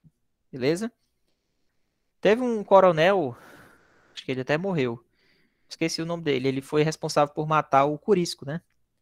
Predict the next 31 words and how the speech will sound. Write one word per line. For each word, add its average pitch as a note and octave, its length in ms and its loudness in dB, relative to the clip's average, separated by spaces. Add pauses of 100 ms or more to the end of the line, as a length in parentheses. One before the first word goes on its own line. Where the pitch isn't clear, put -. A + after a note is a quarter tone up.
(260)
Então, D#3+ 180 -2
tinha F3+ 180 6
as D#3+ 120 4
volantes F#3+ 680 4 (540)
que F3 220 -4
tentavam, E3 760 2
que - 80 -4
eram C#3+ 80 4
os C#3 100 -2
policiais, E3 500 4
que - 60 -18
chamavam C3+ 240 -4
de C#3 60 -10
volantes, E3 380 -2
que - 100 -20
tentavam F3 520 -2 (280)
ali C#3+ 380 -2 (380)
matar C#3+ 320 2
os C3 100 -4
cangaceiros, C3+ 760 -4 (360)
tá A2+ 80 -8
bom? C#3+ 180 -4
Então, E3 200 -4
falou F3 640 4 (300)
de C#3+ 120 -6
banditismo, F#3+ 720 -6 (320)
falou E3 320 4
do C#3+ 100 -10
cangaço. C3+ 560 -2 (460)
O, G3+ 340 -2
o F#3 580 -4